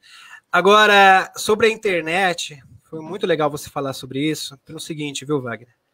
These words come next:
É que a, a internet, ela foi, a priori, utilizada como um instrumento de dominação e de controle,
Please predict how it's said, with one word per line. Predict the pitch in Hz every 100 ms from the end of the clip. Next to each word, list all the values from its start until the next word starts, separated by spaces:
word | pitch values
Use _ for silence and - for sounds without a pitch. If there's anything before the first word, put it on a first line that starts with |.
| _ _ _ _ _ _
É | 147 147
que | 151 - 165 160 156 151 151 147 147 147 -
a, | 151 147 143
a | 165
internet, | 165 175 165 190 - 156 139 - - _ _
ela | 147 151
foi, | - 170 170 - _ _ _ -
a | 185
priori, | - 185 170 190 180 156 - _
utilizada | - - 160 143 156 170 175 143 143
como | - 160 160 156
um | 156
instrumento | - 160 156 156 151 139
de |
dominação | 135 147 143 143 - 151
e |
de | 143
controle, | 143 139 175 185 170 156